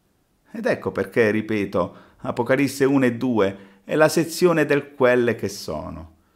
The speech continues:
Si tratta dell'epoca presente, in cui la Chiesa porta la testimonianza. Ma poi avviene il rapimento.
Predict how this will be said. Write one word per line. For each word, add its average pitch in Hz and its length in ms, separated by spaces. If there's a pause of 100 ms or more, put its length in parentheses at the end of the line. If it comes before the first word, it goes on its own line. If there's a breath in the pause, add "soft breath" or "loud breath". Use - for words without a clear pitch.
(360)
Si - 180
tratta 220 320
dell'epoca 196 560
presente, 110 880 (160)
in 160 200
cui 180 180
la 156 180
Chiesa 175 500
porta 160 560
la 139 120
testimonianza. 85 1000 (720)
Ma 220 220
poi 190 480
avviene 147 540
il 123 60
rapimento. 80 840